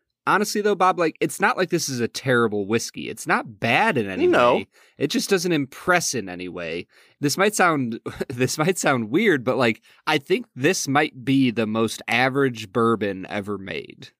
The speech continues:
Speaker 2: I will say that I think this would appeal to the crowd of, like, Old Grandad and Four Roses drinkers.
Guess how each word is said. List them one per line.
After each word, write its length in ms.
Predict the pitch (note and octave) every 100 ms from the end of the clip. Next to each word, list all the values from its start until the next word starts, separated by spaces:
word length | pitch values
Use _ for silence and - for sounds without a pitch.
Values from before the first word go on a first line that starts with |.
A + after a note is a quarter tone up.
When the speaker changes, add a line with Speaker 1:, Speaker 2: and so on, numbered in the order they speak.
| _ -
Speaker 2:
I 100 | D#3
will 200 | G3 D4
say 160 | A3
that 160 | D#3 A#2+
I 100 | A#2+
think 220 | D3 D3
this 160 | D3+ D3+
would 100 | B2+
appeal 460 | - A#2+ B2 A2+
to 600 | - - A2 A2 A2 G#2+
the 160 | G#2 G#2+
crowd 600 | - A2+ G#2 G2+ G2+ G2
of, 280 | F#2 F#2 F2+
like, 280 | F#2 F2+ -
Old 220 | G#2+ G#2+ -
Grandad 600 | G#2 G2 F#2+ F#2+ F#2 F2
and 160 | F2
Four 220 | - G2+
Roses 380 | F#2+ F#2 F2 E2+
drinkers. 520 | E2 E2 - B1 -